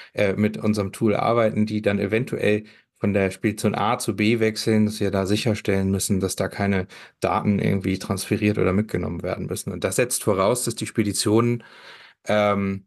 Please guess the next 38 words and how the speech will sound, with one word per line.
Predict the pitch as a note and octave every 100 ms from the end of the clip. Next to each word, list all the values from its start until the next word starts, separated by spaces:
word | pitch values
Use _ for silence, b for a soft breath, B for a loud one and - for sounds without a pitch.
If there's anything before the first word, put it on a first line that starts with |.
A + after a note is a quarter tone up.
| _
auf | - -
ihrer | A#2 A#2 A#2+
Seite, | G#2 G#2 G#2+ A2+ G#2+ G#2 G#2 A2
ja, | A2+ G2 G#2+
so | G#2+
eine | G2+
Art | F#2+ G2+
Administratorenrolle | - - G#2 F#2+ - - A#2+ A#2 G#2 F2+
bekommen. | E2+ - - F#2+ _ _ B B B
Und, | - F#2+ F#2 -
äh, | G2 F#2
da | F#2+
müssen | C3 C3+
wir | A#2+
mit | A#2 A2+
den | G#2+
Speditionen | - G#2 G2+ A2+ C3
aber | G#2+ F#2
erstmal | - F#2 - F#2
richtig | F2+ F2+ G2+ F2 - -
eins | F#2+ F#2+ G#2+ -
werden | G2 F#2 G2+ G#2+
und | G2
sagen, | F#2+ F#2 F#2+ F#2
äh, | F#2+ F#2 G2+
„Das | G#2 G2 -
ist | A2+ -
euer, | G2+ G#2+ G2+ -
euer | G#2 A2 F#2+
Anteil | - G#2+ B2+ - F#2 F#2
an | F#2+
der | F#2 F2+
Geschichte | F2 - - -
und | G2
wollt | G2 F2+
ihr | -
das | F2+ -
mitmachen?“ | F#2+ G2 F2 -